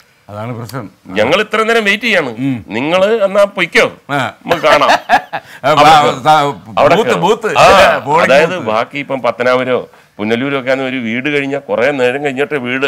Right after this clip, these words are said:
Speaker 2: വേറൊരു വീടുള്ളൂ. ഇപ്പൊ ഞാൻ, ആ, പല പല സ്ഥലങ്ങളിൽ, കൊല്ലത്ത് അങ്ങനെയല്ല. കൊല്ലത്ത് ഇങ്ങനെ നിക്കല്
Speaker 1: <laughs>
Speaker 2: ഡെൻസിറ്റി പോപ്പുലേറ്റഡ്
Speaker 1: ഇഷ്ടം
Speaker 2: ആയിട്ട്
Speaker 1: പോലെ
Speaker 2: ഇങ്ങനെ
Speaker 1: കിടക്കുക,
Speaker 2: നിൽക്കുക.
Speaker 1: അല്ലേ?
Speaker 2: ഒരു സ്ഥലത്ത് നിർത്താൻ പറ്റത്തില്ല.
Speaker 1: ഇതിനിടയ്ക്ക് പോകുന്ന വഴി എങ്ങനെ മറ്റേ കക്ഷിയെ കണ്ടോ?
Speaker 2: ആരെ?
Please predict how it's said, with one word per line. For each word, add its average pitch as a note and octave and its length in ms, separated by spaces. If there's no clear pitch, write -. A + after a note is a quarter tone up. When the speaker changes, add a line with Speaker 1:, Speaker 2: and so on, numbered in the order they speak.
Speaker 2:
വേറൊരു B2+ 400
വീടുള്ളൂ. C3 420
ഇപ്പൊ - 460
ഞാൻ, C#3+ 460
ആ, G#2 320
പല D3 120
പല F3+ 180
സ്ഥലങ്ങളിൽ, D#3+ 400
കൊല്ലത്ത് A#2+ 440
അങ്ങനെയല്ല. E3+ 460
കൊല്ലത്ത് D#3 440
ഇങ്ങനെ F#3 320
നിക്കല് C#3+ 600
Speaker 1:
<laughs> A2+ 100
Speaker 2:
ഡെൻസിറ്റി E3 520
പോപ്പുലേറ്റഡ് F3 640
Speaker 1:
ഇഷ്ടം E3+ 120
Speaker 2:
ആയിട്ട് F3 180
Speaker 1:
പോലെ F3 140
Speaker 2:
ഇങ്ങനെ E3 180
Speaker 1:
കിടക്കുക, C#3+ 160
Speaker 2:
നിൽക്കുക. A#2 140
Speaker 1:
അല്ലേ? G#2+ 500
Speaker 2:
ഒരു E3+ 60
സ്ഥലത്ത് C#3+ 340
നിർത്താൻ A#2 300
പറ്റത്തില്ല. E2+ 320
Speaker 1:
ഇതിനിടയ്ക്ക് F3+ 640
പോകുന്ന F3 240
വഴി E3+ 160
എങ്ങനെ D#3+ 240
മറ്റേ C#3+ 240
കക്ഷിയെ C#3 260
കണ്ടോ? A2 340
Speaker 2:
ആരെ? F#2+ 180